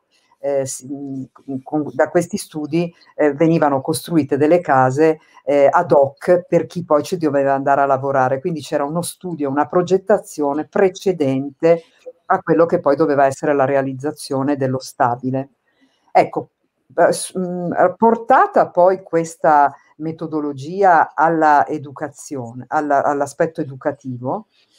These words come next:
eh, mi ha fatto capire come in effetti,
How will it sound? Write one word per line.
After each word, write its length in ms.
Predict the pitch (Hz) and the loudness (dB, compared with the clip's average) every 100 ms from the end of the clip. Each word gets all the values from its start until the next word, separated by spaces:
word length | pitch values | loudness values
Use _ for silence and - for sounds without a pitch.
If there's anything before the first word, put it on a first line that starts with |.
| _ - | _ 0
eh, 880 | 190 185 185 180 180 175 170 165 135 | 6 8 8 8 8 8 8 4 -2
mi 100 | 262 | 0
ha 60 | 381 | 2
fatto 320 | 185 147 165 | 2 0 -2
capire 560 | 214 214 185 135 156 160 | -2 -2 -4 -6 -6 -6
come 380 | - 220 143 | -2 0 -2
in 140 | 156 202 | -4 -6
effetti, 880 | 202 - 165 131 127 _ 170 214 | -8 -2 0 0 -2 _ -8 -8